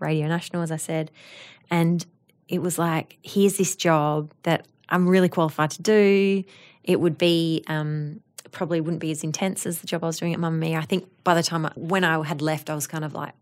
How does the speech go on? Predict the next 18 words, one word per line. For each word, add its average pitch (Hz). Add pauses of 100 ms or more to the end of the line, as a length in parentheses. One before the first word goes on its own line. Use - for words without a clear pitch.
(120)
overseeing 151
maybe 151 (560)
six -
or 170
seven 208
podcasts 208
at -
once. 196
It 175
was 175
just - (100)
quite 180
a -
lot 151
of 151
work 156
to 160
do. 160